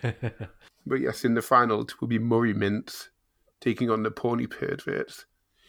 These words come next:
Speaker 2: for the inaugural league trophy slash plate slash medal slash award thing.
Speaker 1: <laughs> Yeah, we'll just see. We'll see whatever the award ends up being. I, I think we've definitely settled on wooden spoon for the last place, but other than that, it could be anything, I guess.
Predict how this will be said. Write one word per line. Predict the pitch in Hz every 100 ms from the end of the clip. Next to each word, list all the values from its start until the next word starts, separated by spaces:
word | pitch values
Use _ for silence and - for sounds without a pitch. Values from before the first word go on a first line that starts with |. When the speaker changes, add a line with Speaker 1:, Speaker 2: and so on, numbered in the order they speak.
| - _
Speaker 2:
for | -
the | 120 113
inaugural | 113 110 117 110 104
league | 110 110 110 - - _
trophy | - 120 107 - 113
slash | - - - -
plate | - 62 62 - - _ _ _ _
slash | - 110 -
medal | 113 104 - - -
slash | - - -
award | - - - 147
thing. | 135 135 -
Speaker 1:
<laughs> | 139 - 185 214 185
Yeah, | 147 123
we'll | 131
just | 139 135
see. | - 156 139
We'll | 139
see | - 147
whatever | 143 143 135
the | 127
award | 117 110 113 110
ends | 107 104
up | -
being. | 110 110 101
I, | 113 113 - - 147
I |
think | 170 175
we've | 175 -
definitely | 165 175 156 131
settled | - 156 143 131
on | 127 120
wooden | 131 123
spoon | 110 - 120 113
for | -
the | 107 110
last | 107 104 -
place, | 117 101 -
but | - 117
other | 117 107
than | 107 107
that, | 107 110
it | 113 -
could | 104
be | 107 104
anything, | 104 107 110
I | 101
guess. | 101 101 -